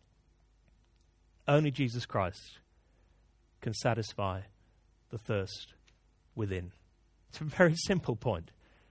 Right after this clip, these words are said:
But we're gonna see it again and again and again and again. Only Jesus Christ can satisfy the thirst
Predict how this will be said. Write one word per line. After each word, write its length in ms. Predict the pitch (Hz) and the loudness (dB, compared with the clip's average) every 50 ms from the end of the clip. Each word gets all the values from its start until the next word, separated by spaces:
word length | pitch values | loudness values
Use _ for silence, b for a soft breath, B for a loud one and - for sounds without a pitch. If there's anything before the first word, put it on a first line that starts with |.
| _ _ _ _ _ _ _ _ _ _ _ _ _ _ _ _ _ _ - | _ _ _ _ _ _ _ _ _ _ _ _ _ _ _ _ _ _ -4
But 120 | 147 135 | 0 2
we're 60 | 143 | 6
gonna 180 | 147 160 160 151 - - | 6 6 6 6 6 6
see 80 | 180 | 8
it 80 | 165 156 | 8 8
again 280 | 156 139 151 151 156 160 | 10 10 10 10 10 10
and 120 | 160 165 | 8 6
again 200 | 160 139 139 131 | 6 4 4 4
and 100 | 135 139 | 4 2
again 220 | 131 117 117 113 | 2 2 0 0
and 80 | 113 117 | 0 -2
again. 280 | 120 110 107 98 92 90 b b b b b - | -2 0 0 -2 -2 -4 b b b b b 4
Only 300 | 143 151 165 180 185 185 | 6 6 8 8 6 2
Jesus 320 | 151 165 151 135 143 131 | 2 2 0 0 0 -4
Christ 500 | - - 123 95 80 82 - - - - - _ _ _ _ _ _ _ _ _ - | -2 0 0 0 0 -2 -8 -12 -16 -16 -20 _ _ _ _ _ _ _ _ _ -8
can 120 | - 120 110 | -6 -6 -4
satisfy 640 | - - 127 120 113 113 - - - 104 95 85 85 - - _ _ _ _ _ _ _ _ | 0 2 2 2 2 0 -4 -4 -4 -4 -4 -4 -6 -12 -18 _ _ _ _ _ _ _ _
the 80 | - 113 | -8 -8
thirst 560 | - - 123 110 101 98 - - - - - | -4 0 0 0 0 0 -4 -8 -14 -14 -16